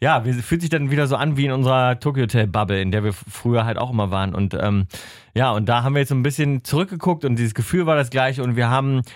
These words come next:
Bill hat ja auch unter anderem seine Biografie geschrieben in der Zeit und, ähm, da war es dann halt eben, ja, so eine Phase, wo man, wo man sich erinnert hat an viele Momente von früher. Aber es sind keine, nicht nur alte Songs drauf, es ist ja auch Durch den Monsun drauf, den wir neu aufgelegt haben auf der Platte.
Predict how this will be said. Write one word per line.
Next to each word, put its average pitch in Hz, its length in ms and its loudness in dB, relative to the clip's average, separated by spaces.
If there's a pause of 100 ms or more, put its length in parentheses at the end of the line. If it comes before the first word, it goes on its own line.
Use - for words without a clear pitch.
(120)
Bill 131 140 4
hat 127 120 2
ja 120 120 0
auch 110 100 0
unter 120 240 0
anderem 117 180 2
seine 113 180 2
Biografie 120 440 2
geschrieben 175 340 0
in 139 120 0
der 135 160 2
Zeit 135 340 -2
und, 113 200 -2 (440)
ähm, 113 400 2 (720)
da 123 180 0
war 147 120 6
es 147 80 0
dann 131 160 0
halt 135 180 0
eben, 131 540 0
ja, 135 180 0
so 113 80 0
eine 110 80 2
Phase, 123 360 0
wo 123 80 0
man, 123 380 2
wo 117 80 0
man 123 140 2
sich 123 180 -4
erinnert 127 300 0
hat 107 140 0
an 101 120 0
viele 110 440 0
Momente 107 420 0
von 107 140 0
früher. 143 380 0 (320)
Aber 131 440 2
es 107 80 -4
sind 120 320 -2
keine, 131 460 0
nicht 123 220 4
nur 135 260 4
alte 147 160 -2
Songs 151 200 -2
drauf, 131 140 0
es 113 60 -4
ist - 40 -2
ja 123 60 2
auch 120 100 0
Durch 123 180 0
den 123 120 0
Monsun 120 300 2
drauf, 151 220 -2
den 139 120 -2
wir 135 80 0
neu 131 140 2
aufgelegt 135 480 -2
haben 127 120 0
auf 123 120 -2
der 123 100 -2
Platte. 123 280 -2